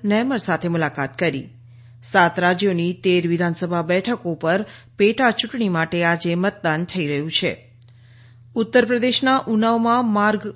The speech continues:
અકસ્માતમાં અઢારના મોત, રાષ્ટ્રપતિ દ્રૌપદી મુર્મુ અને પ્રધાનમંત્રી મોદીએ શોક વ્યક્ત કર્યો. હવામાન વિભાગે મધ્ય, ઉત્તર પશ્ચિમ અને પૂર્વોત્તર ભારતના કેટલાક ભાગોમાં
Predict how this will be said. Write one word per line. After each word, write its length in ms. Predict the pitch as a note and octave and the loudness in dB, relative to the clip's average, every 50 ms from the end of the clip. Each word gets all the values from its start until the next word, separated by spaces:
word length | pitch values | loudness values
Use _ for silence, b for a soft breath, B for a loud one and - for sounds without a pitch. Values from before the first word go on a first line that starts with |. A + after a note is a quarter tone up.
| - | -6
અકસ્માતમાં 720 | - A3 - - B3+ A3+ - - F#3 E3+ D#3+ - F#3 F3 E3+ | -6 -6 -4 -2 -4 -4 -4 -4 -4 -4 -4 -2 -2 -2 0
અઢારના 360 | E3 F3+ F#3 F3+ E3+ E3+ E3 | 0 0 0 0 0 -2 -2
મોત, 320 | D#3+ E3 F#3 A3 A#3 - B B B B B B B G3+ | -2 0 2 2 0 0 B B B B B B B 2
રાષ્ટ્રપતિ 560 | G3+ G#3 G#3 - A#3 A3 A3+ G#3+ A#3 A#3+ A#3 | 2 2 2 2 0 -4 -4 -2 -2 -2 -2
દ્રૌપદી 440 | G3 G#3+ G#3 G3+ G3+ G3+ F3 F#3 F3+ | 0 -2 -2 -2 -2 -2 -2 -2 0
મુર્મુ 420 | F3+ F3+ F#3+ F#3+ G3 G#3+ A3+ A#3+ | 0 0 0 0 0 0 2 2
અને 160 | A#3+ A#3+ A#3+ | 2 2 0
પ્રધાનમંત્રી 680 | A#3 G#3+ G#3 F3+ G3+ G3 G3 F#3+ F#3 F#3 F3 F#3+ F#3 | 0 -2 -2 -2 0 0 0 0 -2 -2 -2 -2 -2
મોદીએ 580 | F3 F3+ F#3 G3+ A3 G3 G3+ E3+ E3 E3+ F3 F#3+ | -2 0 0 0 -2 -2 -2 0 0 0 0 -2
શોક 380 | F#3+ - - G#3 F3+ E3 - F3+ | -2 -2 0 -2 -2 -2 -4 -6
વ્યક્ત 260 | E3+ D#3 - - - | -6 -6 -6 -6 -4
કર્યો. 300 | G3 F3 D#3+ D3+ D#3+ - - - - - - b b b b b b b b b b b b b - | -4 -2 -2 -2 -4 -8 -14 -20 -20 -20 -20 b b b b b b b b b b b b b 2
હવામાન 360 | G3+ G3+ G#3 G3+ G3+ G3 G3 | 4 4 4 4 4 2 2
વિભાગે 460 | G3 G3 F#3 G3+ G3 G3 F3+ G#3+ G3+ | 2 2 2 2 2 2 2 2 2
મધ્ય, 580 | G3+ G3 G3 F#3+ F#3 E3 F3+ G3+ G3+ G3+ G#3 - | 2 2 0 0 -2 0 2 2 2 2 2 0
ઉત્તર 300 | - G3+ F#3+ - G3+ G3 | -4 -6 -4 -2 -2 -2
પશ્ચિમ 480 | F#3+ - G3+ F#3 - - - G#3+ G#3 G3+ | 0 0 -2 -2 -2 -2 -2 -2 0 0
અને 180 | G3 G3 G3+ G3+ | 0 0 -2 -2
પૂર્વોત્તર 560 | G3+ - A3 G#3 G#3+ A3 G#3+ A3 A#3 A#3 A3+ | -2 -2 -2 0 2 0 2 2 0 0 0
ભારતના 480 | G3+ G3 G3 G3 G3 G3 F#3+ F#3+ F#3+ | 2 0 2 2 0 0 0 -2 -2
કેટલાક 500 | F#3+ F#3+ G3 F#3+ F#3 F#3 F#3 F#3 E3 E3+ | -2 -2 -4 -4 -2 -2 -2 -2 -2 -2
ભાગોમાં 560 | F#3+ F#3+ G#3 G#3 G3+ G3+ F3+ F3+ F#3 G3+ A3+ | -2 0 0 0 0 -2 0 2 2 2 2